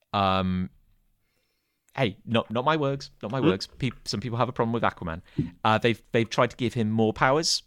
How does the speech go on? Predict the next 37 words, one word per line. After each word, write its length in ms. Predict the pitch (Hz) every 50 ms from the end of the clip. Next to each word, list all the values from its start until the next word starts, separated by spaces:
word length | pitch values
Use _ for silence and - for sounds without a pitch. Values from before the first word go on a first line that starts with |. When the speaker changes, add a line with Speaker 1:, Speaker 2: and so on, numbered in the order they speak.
| _ -
Speaker 1:
like 120 | 104 -
to 60 | 113
say 200 | - - 117 107
that, 120 | 101 - -
like, 220 | 101 98 95 -
he's 420 | - - 101 98 95 90 - - - -
aquakinetic 880 | 90 - - - - 101 - - - 101 104 101 - 123 117 - -
or 100 | 117 -
something 240 | - - 113 110 107
like 140 | 107 110
that. 180 | - 113 135 - _ - - - -
Speaker 2:
Yeah, 540 | 151 120 117 107 104 98 98 95 92 92 92
like, 160 | 92 113 110
can 140 | - 117 107
control 440 | - 104 101 98 - 110 98 95 92
water. 600 | 92 92 95 95 95 98 - 107 98 90 92 98
He 80 | 131
does 180 | 151 269 240 180
a 40 | 165
bit 140 | 156 127 101
of 60 | 101
that 160 | 110 101 107
in 80 | 104 104
the 80 | 101
films, 480 | - - - 151 156 160 165 147 113 101
I 60 | 85
think, 360 | - - 90 85 92 95 -
a 40 | 110
little 160 | 101 98 92
Speaker 1:
I 20 | 92
Speaker 2:
bit 60 | 87
Speaker 1:
think 120 | 98 - -
Speaker 2:
of 40 | -
Speaker 1:
he 100 | - 359
does, 440 | - - - 76 80 76 - - -
yeah. 240 | 113 135 160 139 110
Speaker 2:
Yeah. 260 | 107 107 101 101 98